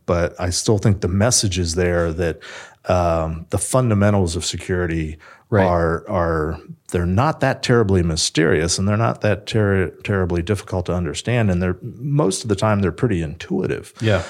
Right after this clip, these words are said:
Speaker 1: Uh, it's, it, but I think it's a combination of, if you tell everybody that, maybe my job goes away.
Speaker 2: Right.
Speaker 1: Or, uh, certainly within the vendor side of things, that doesn't help us sell our
Speaker 2: Right.
Speaker 1: product,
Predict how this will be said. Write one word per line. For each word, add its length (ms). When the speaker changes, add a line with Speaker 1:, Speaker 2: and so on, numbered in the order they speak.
Speaker 1:
Uh, 320
it's, 220
it, 280
but 400
I 100
think 220
it's 160
a 40
combination 680
of, 320
if 180
you 60
tell 260
everybody 440
that, 440
maybe 300
my 160
job 320
goes 240
away. 560
Speaker 2:
Right. 180
Speaker 1:
Or, 640
uh, 320
certainly 420
within 300
the 80
vendor 340
side 300
of 120
things, 400
that 240
doesn't 280
help 260
us 140
sell 340
our 100
Speaker 2:
Right. 100
Speaker 1:
product, 540